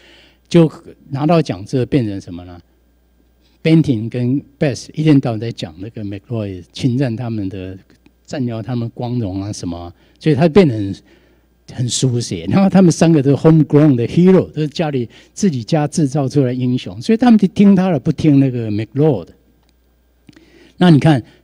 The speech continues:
在一九二四年的时候，其实加拿大最值钱的单身汉就是他还没有结婚，就跟他一个医生朋友的女儿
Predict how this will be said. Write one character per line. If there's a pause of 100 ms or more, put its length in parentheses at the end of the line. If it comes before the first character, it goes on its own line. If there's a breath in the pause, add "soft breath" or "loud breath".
在
一
九
二
四
年
的
时
候， (140)
其
实
加
拿
大
最
值
钱
的
单
身
汉
就
是
他
还
没
有
结
婚， (300 soft breath)
就
跟
他 (180)
一
个
医
生
朋
友
的
女
儿